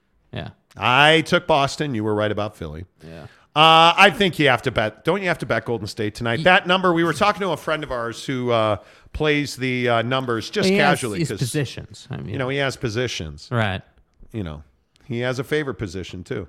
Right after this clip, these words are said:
Speaker 1: Right.
Speaker 2: Um, but you look at this game, and if you're gonna bet this game,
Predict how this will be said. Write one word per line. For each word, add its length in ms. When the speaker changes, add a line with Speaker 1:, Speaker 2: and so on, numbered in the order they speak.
Speaker 1:
Right. 320
Speaker 2:
Um, 880
but 240
you 140
look 200
at 140
this 240
game, 480
and 120
if 120
you're 140
gonna 180
bet 320
this 240
game, 360